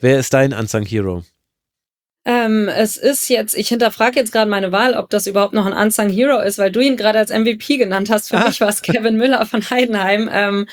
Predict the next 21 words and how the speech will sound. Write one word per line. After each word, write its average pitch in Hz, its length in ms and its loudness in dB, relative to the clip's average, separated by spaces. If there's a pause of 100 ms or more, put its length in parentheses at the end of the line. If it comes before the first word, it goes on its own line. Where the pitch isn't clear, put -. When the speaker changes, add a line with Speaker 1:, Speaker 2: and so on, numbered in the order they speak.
(340)
Speaker 2:
einfach, 226 480 0
weil 208 480 2
ich 214 220 -2
das 214 180 -2
Gefühl 277 320 0
hatte, 240 220 0
wir 233 160 2
haben 254 120 -2
auch - 200 -2
gar 220 140 2
nicht 220 120 -4
so 277 140 0
viel 233 160 0
über 196 180 2
ihn 190 160 -2
geredet, 208 460 0
aber 190 240 0
es 185 100 -2
Speaker 1:
Mhm. 196 60 -4
Speaker 2:
war 202 160 2
halt 185 260 0